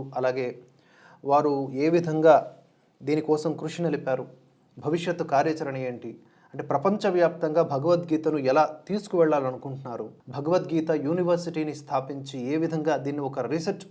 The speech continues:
ఓరియెంటెడ్ సబ్జెక్ట్ చేయాలనుకుంటున్నారు, ఇవన్నీ వారు చెప్పడం జరిగింది. ఎన్నో ధర్మ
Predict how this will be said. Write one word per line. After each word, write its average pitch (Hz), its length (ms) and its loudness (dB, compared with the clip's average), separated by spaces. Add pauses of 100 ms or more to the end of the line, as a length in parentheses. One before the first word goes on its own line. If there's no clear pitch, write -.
ఓరియెంటెడ్ 151 440 -2
సబ్జెక్ట్ 139 380 -4 (120)
చేయాలనుకుంటున్నారు, 131 960 -4 (420)
ఇవన్నీ 175 320 -4
వారు 139 220 -2
చెప్పడం 127 360 -8
జరిగింది. 113 360 -10 (380)
ఎన్నో 175 140 2 (140)
ధర్మ 147 180 -2